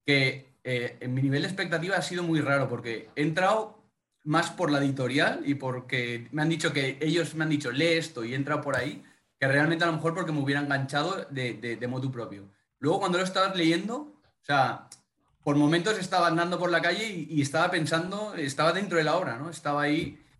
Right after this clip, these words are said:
y cuando acaba, por supuesto, me ha gustado mucho más que mis expectativas del principio,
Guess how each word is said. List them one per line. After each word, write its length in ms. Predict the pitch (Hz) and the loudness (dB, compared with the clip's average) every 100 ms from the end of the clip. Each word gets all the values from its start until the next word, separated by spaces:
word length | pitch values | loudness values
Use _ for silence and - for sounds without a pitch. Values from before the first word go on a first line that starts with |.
| _ | _
y 120 | - 147 | 4 6
cuando 260 | 135 123 | 6 2
acaba, 260 | 127 139 143 | 0 2 2
por 140 | 156 | 0
supuesto, 500 | - 127 127 - 175 | -4 -6 -6 -4 -2
me 100 | 139 | -2
ha 40 | 123 | -2
gustado 300 | 131 117 110 | -4 -4 0
mucho 320 | 131 147 143 | 2 2 0
más 100 | 131 | -2
que 80 | 139 | -4
mis 140 | 123 | -6
expectativas 500 | 127 - 110 117 120 | -6 -6 -4 -2 -2
del 80 | 113 | -2
principio, 560 | 123 - 135 156 190 | -6 -8 -6 -4 -6